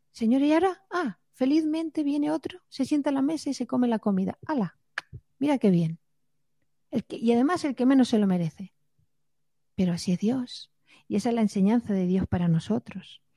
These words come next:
Dice que Jesús quedó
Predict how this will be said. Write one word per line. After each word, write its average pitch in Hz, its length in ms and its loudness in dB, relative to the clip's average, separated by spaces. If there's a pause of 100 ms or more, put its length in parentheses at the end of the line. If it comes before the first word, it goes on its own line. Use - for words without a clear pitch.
(420)
Dice 240 500 2 (840)
que 196 160 -2
Jesús 226 800 0 (340)
quedó 196 480 2